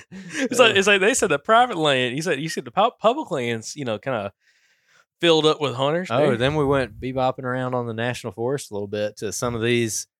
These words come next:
Speaker 2: areas, and, uh, we didn't, there was nobody in there, no tire tracks in the mud holes or anything. And, uh, so that, that was fun. Wayne showed me around an area that, that I'm interested in starting to hunt. So he kinda gave me a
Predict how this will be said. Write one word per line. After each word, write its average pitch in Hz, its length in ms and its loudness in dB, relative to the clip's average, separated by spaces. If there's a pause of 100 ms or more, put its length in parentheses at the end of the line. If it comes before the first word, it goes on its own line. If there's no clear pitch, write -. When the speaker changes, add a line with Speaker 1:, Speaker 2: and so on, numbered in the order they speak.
(340)
Speaker 2:
areas, 110 640 2
and, 117 360 -2
uh, 104 300 0 (200)
we 113 120 -8
didn't, 110 360 -6
there 113 80 -8
was 113 120 -6
nobody 120 380 2
in 110 120 -4
there, 110 240 -2
no 110 160 -6
tire 110 300 0
tracks 113 360 0
in 117 80 -14
the 110 60 -8
mud 110 160 -4
holes 113 260 -4
or 110 80 -8
anything. 110 480 -8 (560)
And, 107 260 -10
uh, 107 220 -8
so 147 120 -2
that, 165 160 6
that 175 60 6
was 175 160 2
fun. 135 300 0
Wayne 131 220 0
showed 131 240 2
me 127 100 0
around 113 360 0
an 104 80 -8
area 107 340 -2
that, 98 240 -4 (260)
that 107 140 -2
I'm 113 280 -2 (140)
interested 117 480 -4
in 117 80 -8
starting 117 320 -2
to 104 80 -16
hunt. 117 300 -2 (460)
So 113 140 -6
he 107 80 -2
kinda 110 240 -2
gave 107 200 0
me 104 180 -8
a 87 180 -10